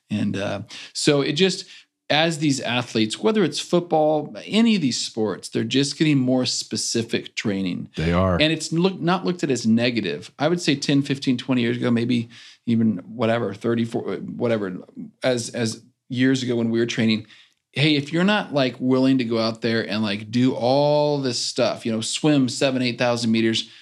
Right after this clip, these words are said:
Speaker 1: then you're not tough or you're not this, that.
Speaker 2: Totally.
Speaker 1: You
Speaker 2: That's
Speaker 1: know?
Speaker 2: what it was all about back
Speaker 1: Yeah.
Speaker 2: Yeah.
Speaker 1: Like, "Hey, come on, quit,
Speaker 2: Well, you're not a real
Speaker 1: quit being a
Speaker 2: swimmer.
Speaker 1: baby."
Speaker 2: Yeah.
Speaker 1: Whatever sport. Like, "Hey, you need to go run." Well, what if the running, you know, running another three miles, like, that's not gonna help?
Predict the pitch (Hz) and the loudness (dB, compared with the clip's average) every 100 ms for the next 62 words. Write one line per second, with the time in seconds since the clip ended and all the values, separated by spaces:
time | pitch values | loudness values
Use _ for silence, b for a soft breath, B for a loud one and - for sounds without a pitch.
0 | B - 147 143 135 139 - - 143 80 | B -2 2 4 4 0 -4 -6 -2 -2
1 | - - - 113 117 110 113 104 127 - | -4 -16 -10 -4 0 2 2 0 -4 -2
2 | 135 - - - 139 117 95 82 - _ | -2 -2 -12 2 4 4 2 -2 -10 _
3 | - 151 147 123 110 120 117 95 82 - | 0 4 4 4 4 4 4 0 -4 -2
4 | 151 190 127 85 - 104 90 - 175 120 | 2 2 0 -6 -2 0 2 2 0 0
5 | 175 135 98 - 175 107 120 95 160 175 | 0 -2 -2 0 2 4 4 2 2 0
6 | 180 196 165 139 110 82 73 - 110 104 | 2 0 2 0 0 -6 -10 -4 0 2
7 | 90 82 - 175 214 196 185 - 160 95 | 2 0 0 2 2 0 -2 0 0 0
8 | 113 123 180 156 185 196 180 151 135 156 | -4 -2 0 2 2 2 2 2 2 0
9 | 92 113 - _ _ _ - 151 151 180 | -2 -8 -14 _ _ _ -6 -4 0 0
10 | 190 - 139 143 151 151 131 151 120 123 | -2 -4 0 0 2 2 2 0 0 2
11 | 135 135 127 135 135 123 - 135 131 123 | 2 2 2 2 0 -4 0 2 2 2
12 | 131 127 120 117 123 - 147 156 139 135 | 0 0 -2 -2 -4 -2 -2 0 0 2
13 | 131 131 | 0 -2